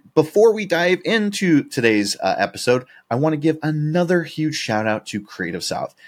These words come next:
This is something that I've been doing in every episode for probably the past three or four episodes. Uh, but I feel like Creative South is a cornerstone event for creatives like all of us.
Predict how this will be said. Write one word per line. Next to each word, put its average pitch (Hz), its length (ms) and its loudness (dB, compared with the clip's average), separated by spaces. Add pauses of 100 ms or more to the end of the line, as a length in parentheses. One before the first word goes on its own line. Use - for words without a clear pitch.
(240)
This 107 140 -6
is 117 100 -4
something 131 280 -2
that 123 140 2
I've 117 120 2
been 120 120 -4
doing 117 400 -2
in 95 220 -8
every 123 240 0
episode 120 720 2
for 110 340 -2
probably 113 280 0
the 110 80 -6
past 113 320 -12
three 110 100 -2
or 107 60 -2
four 104 240 -2
episodes. 151 480 0 (400)
Uh, 117 180 2
but 147 400 2
I 117 100 -2
feel 139 280 -2
like 135 180 0
Creative 123 320 -2
South 117 380 0
is 113 220 -6
a 120 100 -6
cornerstone 120 960 -2 (260)
event 107 460 -4
for 104 160 -6
creatives 117 640 -2
like 98 380 -4 (180)
all 92 220 -4
of 90 100 -8
us. - 380 -12